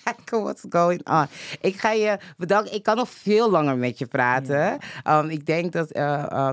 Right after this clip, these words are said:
Speaker 1: dank je wel voor het delen, in ieder geval. Hoe heb je het
Speaker 2: Thanks for
Speaker 1: ervaren?
Speaker 2: having me.
Speaker 1: Ja.
Speaker 2: Ja, heel, heel fijn ervaren.
Speaker 1: Je deelde dat je het een
Speaker 2: Ja.
Speaker 1: beetje spannend vond?
Speaker 2: Ja, ja, ik vond het heel spannend, maar
Speaker 1: Ja.
Speaker 2: je bent ook zo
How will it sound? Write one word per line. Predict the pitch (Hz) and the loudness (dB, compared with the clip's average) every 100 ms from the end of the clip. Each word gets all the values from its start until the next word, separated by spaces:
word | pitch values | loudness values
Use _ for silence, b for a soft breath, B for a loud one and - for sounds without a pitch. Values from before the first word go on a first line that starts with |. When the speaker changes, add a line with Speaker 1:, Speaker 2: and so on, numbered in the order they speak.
| 139 | 2
Speaker 1:
dank | 151 185 | 2 2
je | 196 | 0
wel | 180 | 0
voor | - 170 | 0 -4
het | 151 | -4
delen, | - 127 139 156 175 | -4 -2 -2 -6 -8
in | 208 | -4
ieder | 175 165 170 | -2 -2 -4
geval. | - 165 | 0 0
Hoe | 180 | 2
heb | 202 220 | 2 0
je | |
het | 226 | -6
Speaker 2:
Thanks | - 220 302 | -4 -4 0
for | 226 | 0
Speaker 1:
ervaren? | 233 170 | 0 -4
Speaker 2:
having | 208 202 156 | -6 -6 -8
me. | 143 139 233 | -6 0 4
Speaker 1:
Ja. | 247 254 262 262 269 | 4 4 2 0 -2
Speaker 2:
Ja, | 277 | -6
heel, | 208 165 190 190 | -10 -8 -8 -8
heel | 160 170 180 - | -8 -8 -8 -10
fijn | 135 135 | -12 -12
ervaren. | 135 - 123 123 | -14 -18 -18 -16
Speaker 1:
Je | 226 196 | -10 -4
deelde | 233 277 | 0 0
dat | 277 240 | 0 -4
je | 226 | -4
het | 208 | -2
een | 208 | 0
Speaker 2:
Ja. | 240 | -2
Speaker 1:
beetje | - | -2
spannend | 208 - - 208 247 262 | -6 -2 2 2 2 -4
vond? | - 254 277 | -4 -2 0
Speaker 2:
Ja, | 240 233 _ _ - | -2 -4 _ _ -14
ja, | 185 180 _ - | -10 -10 _ -20
ik | 175 | -16
vond | 180 | -14
het | 165 | -12
heel | 147 | -12
spannend, | 160 - 156 175 254 254 | -14 -14 -14 -12 -14 -14
maar | - 190 | -4 -2
Speaker 1:
Ja. | 202 | 0
Speaker 2:
je | - 151 | -4 -10
bent | 151 143 | -12 -12
ook | 147 - | -16 -14
zo | 131 127 127 | -12 -10 -10